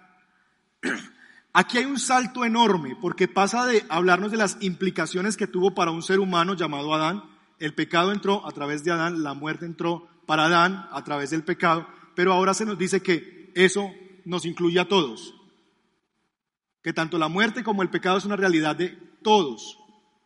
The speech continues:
¿Por qué? ¿Qué quiere decir eso de todos pecaron?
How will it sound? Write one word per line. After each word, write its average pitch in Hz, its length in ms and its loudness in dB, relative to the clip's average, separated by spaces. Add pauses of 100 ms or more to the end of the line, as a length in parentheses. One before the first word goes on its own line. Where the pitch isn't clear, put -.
(140)
¿Por 160 260 -4
qué? 226 380 -6 (500)
¿Qué 208 180 6
quiere 247 280 -6
decir 208 360 0
eso 202 280 4
de 180 140 4 (340)
todos 190 560 4 (680)
pecaron? 196 680 2